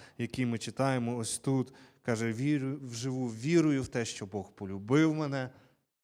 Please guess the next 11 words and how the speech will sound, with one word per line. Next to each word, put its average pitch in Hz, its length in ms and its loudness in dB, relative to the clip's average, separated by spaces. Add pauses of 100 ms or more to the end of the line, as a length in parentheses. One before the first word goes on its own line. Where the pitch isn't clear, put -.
(160)
і 107 80 -8
віддав 110 340 0
за 107 120 -6
мене 101 260 -6
самого 117 480 -6
себе», 101 440 -6 (640)
вони 104 200 -6
завжди 107 380 -4
залишаться 98 540 -6
з 92 120 -10
нами. 87 300 -18